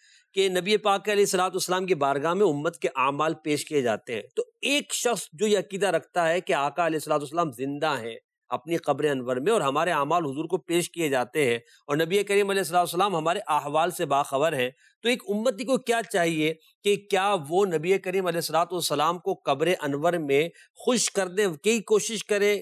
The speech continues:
راحت پہنچانے کی کوشش کرے، یا نبی پاک علیہ الصلوۃ والسلام کی نافرمانی کر کے، آپ کی شریعت کو چھوڑ کر، سنتوں سے دور رہ کر،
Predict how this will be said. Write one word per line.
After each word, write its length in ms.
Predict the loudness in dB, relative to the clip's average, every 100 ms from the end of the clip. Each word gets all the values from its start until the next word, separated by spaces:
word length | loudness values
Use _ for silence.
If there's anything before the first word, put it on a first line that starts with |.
| -6 -6
راحت 380 | -4 -2 -4 -2
پہنچانے 400 | -2 0 2 2
کی 60 | 2
کوشش 380 | 0 -2 -8
کرے، 280 | -2 2 2 0 -8 -6
یا 120 | -2
نبی 300 | -2 0 0
پاک 300 | 2 2 0
علیہ 120 | 2
الصلوۃ 200 | 0 2
والسلام 340 | 0 2 0 0
کی 120 | -2
نافرمانی 640 | 0 -2 0 -2 0 0
کر 200 | 0 0
کے، 280 | -2 0 0 0
آپ 260 | 0 -2 -4
کی 80 | -12
شریعت 400 | -4 -2 -2 -4
کو 100 | -14
چھوڑ 300 | -2 0 0
کر، 220 | 2 -2 -2 -14 -4
سنتوں 380 | 0 0 0 -2
سے 140 | -2 -4
دور 200 | 2 2
رہ 180 | 4 2 2
کر، 180 | 0 -2